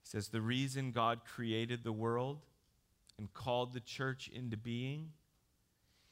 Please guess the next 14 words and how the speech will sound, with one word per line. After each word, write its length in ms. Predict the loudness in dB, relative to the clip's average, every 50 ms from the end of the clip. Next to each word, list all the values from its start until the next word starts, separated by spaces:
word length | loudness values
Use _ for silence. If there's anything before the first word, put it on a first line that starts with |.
| _ _ _ _ _ _ _ _ _
is 100 | -6 -4
so 240 | -2 2 4 4 6
that 180 | 6 4 2 0
he 220 | 0 0 2 4
would 160 | 4 4 4
have 300 | 4 4 4 4 4 2
a 100 | 2 0
sufficiently 960 | 0 -2 -2 -2 -2 -2 -2 -2 -2 -2 0 0 -2 -2 -2 0 0 0 0 0
diversified 1160 | 0 0 0 0 0 2 2 2 2 2 2 -2 -4 -4 -2 2 4 6 6 6 4 2 0
yet 260 | 0 2 2 2 2
unified 720 | 0 0 0 0 0 -2 -2 0 2 2 2 2 0 -2 -4
system 760 | -4 -2 -2 -2 -2 -2 -4 -2 -2 -2 -2 -2 -4 -6 -8 -12 -18 -20 -20 _ _ _ _ -2
of 240 | -2 -2 -2 -2
mirrors 1040 | -2 0 0 2 2 2 2 2 0 0 -2 -6 -8 -10 -12 -14 -14 -14 -16 -18